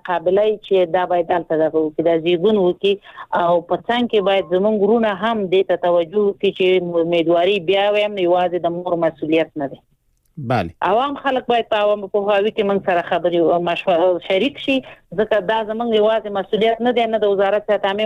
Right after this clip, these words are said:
Speaker 1: مسؤلیت دی چې هم پوهاوی وکړي. هر څوک چې پوهیږي باید بل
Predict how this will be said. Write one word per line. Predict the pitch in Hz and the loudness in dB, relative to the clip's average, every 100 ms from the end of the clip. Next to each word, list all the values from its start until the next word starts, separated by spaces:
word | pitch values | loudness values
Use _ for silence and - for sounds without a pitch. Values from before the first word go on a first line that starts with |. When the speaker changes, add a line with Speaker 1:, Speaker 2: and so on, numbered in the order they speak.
| 202 | -2
Speaker 1:
مسؤلیت | 196 190 202 | -2 0 0
دی | 196 | 0
چې | 185 185 | 0 -2
هم | 156 | 0
پوهاوی | 180 180 190 185 | 0 2 2 2
وکړي. | 180 190 | -2 -2
هر | 294 311 294 | 0 0 -2
څوک | 254 254 | -2 -2
چې | - | 0
پوهیږي | 254 302 233 | 0 0 0
باید | 220 202 175 | 0 0 0
بل | 185 | -2